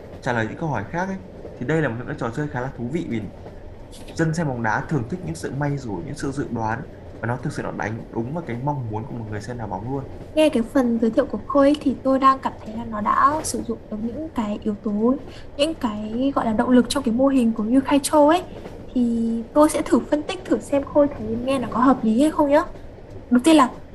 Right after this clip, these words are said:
Speaker 2: tôi thấy là trong cái app này của Heineken là có sử dụng cái việc, cái khía cạnh đó là phát triển và thành tựu. Bởi vì là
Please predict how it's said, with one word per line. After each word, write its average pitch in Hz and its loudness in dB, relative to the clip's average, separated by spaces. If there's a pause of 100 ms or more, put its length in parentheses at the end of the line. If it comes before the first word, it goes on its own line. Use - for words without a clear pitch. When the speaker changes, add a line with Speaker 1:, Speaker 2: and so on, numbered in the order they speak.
(140)
Speaker 2:
tôi 349 4
thấy 254 6
là 240 6
trong 285 2
cái - -2
app 320 4
này 285 2
của 220 -4
Heineken 269 2
là 220 -6 (140)
có 202 -6
sử 220 -2
dụng 226 -2 (120)
cái 202 -8
việc, 233 -2 (440)
cái 208 -4 (180)
khía 226 2
cạnh 302 4
đó 214 -2
là 247 6
phát 359 0
triển 240 4
và 220 0
thành 220 -2
tựu. 311 6 (420)
Bởi 226 2
vì 240 6
là 226 4